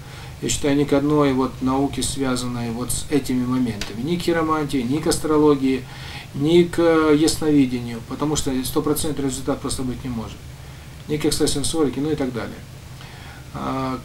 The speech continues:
как вы можете, э, сказать, э, что вы можете сказать о раздвоении личности, а, или заболевании со множествами, а,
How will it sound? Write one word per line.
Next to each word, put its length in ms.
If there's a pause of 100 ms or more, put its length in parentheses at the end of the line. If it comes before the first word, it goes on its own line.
как 300
вы 160
можете, 800 (720)
э, 140
сказать, 640
э, 220
что 220
вы 80
можете 260
сказать 260
о 40
раздвоении 640
личности, 640 (800)
а, 600
или 140
заболевании 640
со 180
множествами, 800 (1800)
а, 560